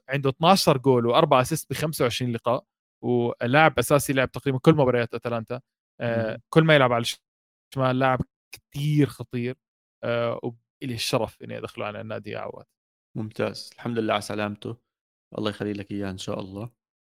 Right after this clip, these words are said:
Speaker 2: تكون دايمًا
Speaker 1: <laughs> ليش
Speaker 2: مبسوط
Speaker 1: هيك
Speaker 2: عليه.
Speaker 1: بتعاملني يا رجل؟
Speaker 2: لا،
Speaker 1: هلا
Speaker 2: ممتاز
Speaker 1: أنا
Speaker 2: أنت،
Speaker 1: عم
Speaker 2: والله
Speaker 1: بحكي.
Speaker 2: بحبه لوكمان، بس عشانك بصراحة شوي أخدت موقع، ممكن، ممكن تعتبرهم،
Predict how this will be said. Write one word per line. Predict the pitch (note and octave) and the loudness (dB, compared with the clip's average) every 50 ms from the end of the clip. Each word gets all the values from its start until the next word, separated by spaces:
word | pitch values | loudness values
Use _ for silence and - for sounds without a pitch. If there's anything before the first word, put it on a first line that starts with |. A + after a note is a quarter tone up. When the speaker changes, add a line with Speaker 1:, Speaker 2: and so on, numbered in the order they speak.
| _ _ _ _ _ _ - | _ _ _ _ _ _ -8
Speaker 2:
تكون | - A#2 A2 G#2 | -2 -2 0 2
دايمًا | A2 G#2+ G#2+ G2+ | 2 0 0 0
Speaker 1:
<laughs> | G2 | -2
ليش | F#2+ | -2
Speaker 2:
مبسوط | F#2 F#2+ - C3+ | -4 -2 -2 -4
Speaker 1:
هيك | C3+ - D3 | -4 -4 -6
Speaker 2:
عليه. | B2+ | -8
Speaker 1:
بتعاملني | A2+ G#2+ A2+ A#2 A2 G#2+ G2+ G#2 | -8 -8 -8 -10 -12 -12 -12 -12
يا | G#2+ - | -12 -12
رجل؟ | A2+ A2+ A2 - - _ _ - - | -12 -12 -14 -14 -16 _ _ -2 6
Speaker 2:
لا، | D#3+ G3+ A#3 | 8 10 12
Speaker 1:
هلا | |
Speaker 2:
ممتاز | A3+ A3+ G#3 F3+ - C#4 C#4 A3+ | 10 10 10 10 10 10 10 10
Speaker 1:
أنا | A3 G3 | 8 6
Speaker 2:
أنت، | D#3+ F3 | 6 8
Speaker 1:
عم | E3+ | 8
Speaker 2:
والله | G3+ A3 A3+ A3+ | 8 10 10 10
Speaker 1:
بحكي. | A3 F#3 G3+ A#3 | 10 10 8 6
Speaker 2:
بحبه | F#3 F3 F3+ | 8 8 8
لوكمان، | E3+ D#3+ D3 - C3 B2 A#2 A2 | 8 8 8 6 2 2 2 4
بس | B2+ C3+ - | 2 2 2
عشانك | E3 - A3 A3 G#3+ | 2 2 4 4 2
بصراحة | - - A3+ A#3+ A#3 A3 G3+ | 2 4 6 6 6 6 4
شوي | - - G#3+ A#3 A3 - F#3 | 2 4 4 4 6 4 2
أخدت | - - G#3+ G#3+ - F#3+ | 2 2 -2 -2 0 2
موقع، | G3 G#3+ G3+ - _ _ - F#3+ F#3+ F#3 | 2 2 2 0 _ _ 0 4 4 4
ممكن، | F#3 G#3 A#3+ A#3+ G#3 - - D#3+ D3+ | 4 4 2 2 2 2 0 0 2
ممكن | D#3+ F#3 G3 F#3 F#3 - | 2 2 2 0 0 2
تعتبرهم، | - D#3 - C#3+ D#3+ D#3 D3 C#3 - | 2 0 2 2 2 2 2 0 -2